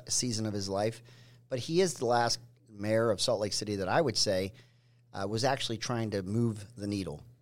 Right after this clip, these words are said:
measurables, making something happen. Right now, there's a lot of convening, there's a lot of talking, but I, I think you're seeing a city in decay right now.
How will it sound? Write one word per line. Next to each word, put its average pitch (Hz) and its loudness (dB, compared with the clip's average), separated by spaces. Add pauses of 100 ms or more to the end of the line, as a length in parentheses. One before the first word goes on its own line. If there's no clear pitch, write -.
(200)
measurables, 107 4
making 113 0
something 98 -2
happen. 98 -2 (300)
Right 117 0
now, 127 4
there's 101 -4
a 107 -2
lot 110 2
of - -6
convening, 113 0
there's 95 -2
a - -6
lot 92 0
of 87 -8
talking, 104 2
but 90 -2
I, 110 -2
I 120 0
think 117 -6
you're 104 -8
seeing 104 -4
a 90 -10
city 95 -2
in 87 -6
decay 95 -4
right 85 -6
now. 73 -12